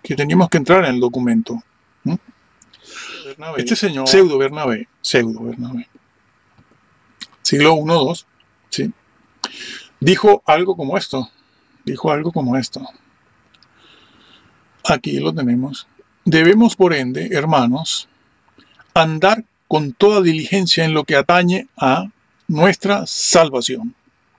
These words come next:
Speaker 1: Está hablando de la salvación. "No sea que el maligno, logrando infiltrársenos por el error", ¿cuál error? ¿Cómo se nos va a infiltrar? Pero eso no importa, dicen, ¿eh? "A, a mí no se me infiltra nada porque yo soy predestinado".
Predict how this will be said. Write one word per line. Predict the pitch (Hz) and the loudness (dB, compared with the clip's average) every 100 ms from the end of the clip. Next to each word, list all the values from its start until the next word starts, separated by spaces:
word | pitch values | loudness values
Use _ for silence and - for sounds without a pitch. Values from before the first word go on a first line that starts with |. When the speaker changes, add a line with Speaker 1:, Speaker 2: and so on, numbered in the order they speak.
| _ _ - - - | _ _ -20 -16 -12
Speaker 1:
Está | - 147 | -2 2
hablando | 165 185 | 6 6
de | 190 | 4
la | |
salvación. | - 147 127 - 110 - _ _ _ _ - - - | 2 -4 -8 -10 -12 -14 _ _ _ _ -14 -14 -2
"No | - 214 | 4 4
sea | 226 202 | 6 4
que | 185 | 6
el | 185 185 | 4 4
maligno, | 175 135 127 131 - _ _ _ _ _ - | 2 2 0 -6 -12 _ _ _ _ _ -4
logrando | 135 147 190 185 156 | 0 4 4 2 -2
infiltrársenos | 175 170 170 147 - - 202 208 175 - 123 123 - - | -2 -2 -2 -4 -8 0 4 4 2 -2 0 0 -2 -6
por | - 131 | -2 4
el | 196 | 6
error", | 196 151 135 135 - | 6 4 2 0 -4
¿cuál | - 131 | -10 -6
error? | 160 139 180 - _ _ _ _ _ _ | 0 4 4 2 _ _ _ _ _ _
¿Cómo | 147 156 | -2 0
se | 185 | 0
nos | 170 | 0
va | 139 | 0
a | 156 | 0
infiltrar? | 175 165 - 151 196 - _ _ | -2 -4 2 2 0 -6 _ _
Pero | 131 127 | 0 2
eso | 131 | 2
no | 156 | -2
importa, | 143 170 180 - | 2 4 4 0
dicen, | 123 160 127 127 | -4 -4 -6 -8
¿eh? | - _ _ _ - | -12 _ _ _ -2
"A, | 135 127 - - - | 0 0 -2 -6 -2
a | |
mí | 135 | 0
no | 165 | 0
se | 170 | -2
me | 165 | -4
infiltra | 151 - 156 165 | -4 -6 -6 -2
nada | 156 147 147 170 190 - | 0 0 0 -2 -2 2
porque | 180 - 147 139 | 2 2 -2 0
yo | 143 143 165 196 | 2 4 4 2
soy | 147 - | 2 0
predestinado". | - 180 127 123 117 | 0 -4 -6 -10 -10